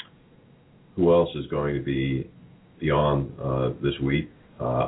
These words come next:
on the seventeenth of May, we're going to have Greg Hartman. He's the, uh, president and owner of the Christian Moerlein Brewing Company in Over the Rhine. He's also the general manager of the Moerlein Brew House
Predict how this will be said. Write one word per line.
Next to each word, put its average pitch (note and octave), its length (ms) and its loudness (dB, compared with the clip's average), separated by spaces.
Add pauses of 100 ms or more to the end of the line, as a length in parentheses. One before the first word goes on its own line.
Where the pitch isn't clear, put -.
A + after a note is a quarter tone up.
on C#2 180 0
the C2 120 0
seventeenth F2+ 520 2
of D2 100 -4
May, D2+ 400 0 (520)
we're C#2 100 -2
going C2+ 160 2
to B1+ 60 -2
have C2+ 240 0
Greg D#2 280 2
Hartman. C#2 440 0 (220)
He's D2 260 -4
the, C2+ 380 2
uh, - 80 -2 (680)
president D2+ 400 0
and C#2 100 -2
owner C#2 300 0
of C2 80 -2
the C2 80 -10
Christian C#2 360 -4
Moerlein C2+ 520 0
Brewing D2 420 0 (200)
Company C2+ 480 -2 (340)
in C2+ 80 0
Over C#2 200 4
the C#2 60 4
Rhine. C2+ 400 4 (400)
He's C2 120 -2
also D2 320 2
the C2 60 -6
general C#2+ 340 0
manager C#2 580 2
of C2+ 400 0
the C2+ 360 0
Moerlein C2 480 0
Brew F2 200 4
House - 260 2